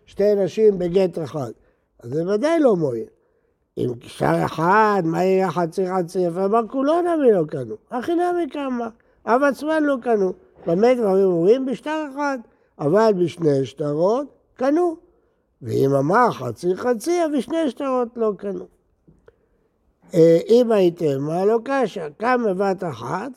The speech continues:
כאן בזה אחר זה. בבת אחת, אז קונים. בזה אחר זה לא קונים. למה? "בשלמא בתרא לא קני, דא קני לקמא.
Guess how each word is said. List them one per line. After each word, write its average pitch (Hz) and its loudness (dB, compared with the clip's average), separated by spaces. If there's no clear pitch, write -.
כאן 302 -2
בזה 247 2
אחר 208 0
זה. 151 0
בבת 196 0
אחת, 311 -2
אז 180 0
קונים. 208 4
בזה 170 -2
אחר 262 -4
זה 330 0
לא 277 2
קונים. 214 0
למה? 139 2
"בשלמא 233 4
בתרא 160 -2
לא 160 4
קני, 135 -2
דא 139 -6
קני 165 -2
לקמא. 202 -2